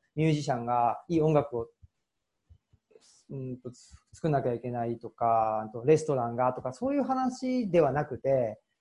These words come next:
そもそもその、なんですかね、えーと、生活でいっぱいいっぱいなのに、そもそも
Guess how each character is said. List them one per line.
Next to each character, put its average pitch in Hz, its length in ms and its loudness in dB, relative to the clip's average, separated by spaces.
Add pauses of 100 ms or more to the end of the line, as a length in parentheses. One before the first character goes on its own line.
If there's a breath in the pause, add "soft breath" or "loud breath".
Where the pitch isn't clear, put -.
(120)
そ 233 80 0
も 254 140 2
そ 262 100 -2
も 254 160 0
そ 196 120 -2
の、 190 520 0 (360)
な 143 100 -6
ん 143 60 -6
で 120 80 -6
す - 80 -20
か 123 100 -12
ね、 113 240 -10 (880)
え - 100 -8
ー - 40 -14
と、 - 60 -20
生 247 320 4
活 240 320 -4
で 220 300 6 (540)
い 190 120 -6
っ - 80 -10
ぱ 202 120 6
い - 40 6
い - 20 2
っ 196 80 -10
ぱ 156 140 4
い 139 80 0
な 135 80 -2
の 127 140 -6
に、 131 400 -4
そ 196 120 -6
も 226 160 0
そ 240 100 -2
も 214 760 2